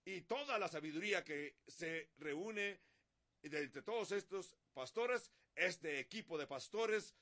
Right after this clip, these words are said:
que son tan in-, tan, me han influenciado tanto.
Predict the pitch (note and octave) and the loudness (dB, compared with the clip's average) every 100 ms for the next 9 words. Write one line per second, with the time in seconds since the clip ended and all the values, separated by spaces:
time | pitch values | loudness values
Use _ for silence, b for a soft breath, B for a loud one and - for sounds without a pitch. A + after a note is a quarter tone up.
0 | b b _ - D3+ D3+ B3+ B3+ A3+ G#3 | b b _ -4 -4 0 -2 2 2 2
1 | F#3+ F3+ E3+ D#3 _ G3+ B3 G#3+ _ _ | -2 -4 -8 -14 _ -2 -2 -4 _ _
2 | _ _ _ _ F#3+ C4 C#4 G#3+ F3+ E3 | _ _ _ _ 4 6 6 2 0 0
3 | D3 G3+ F#3 D3 A#3+ C4 B3 B3 | 0 -2 -2 2 2 2 0 -2